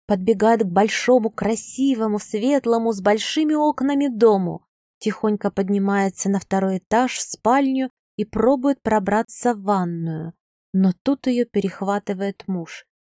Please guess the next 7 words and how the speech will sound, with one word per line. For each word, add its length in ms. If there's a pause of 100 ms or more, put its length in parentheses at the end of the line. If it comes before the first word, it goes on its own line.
(180)
и 80
начинается 800
утренняя 560
возня 440
с 100
поцелуями, 960
объятиями, 880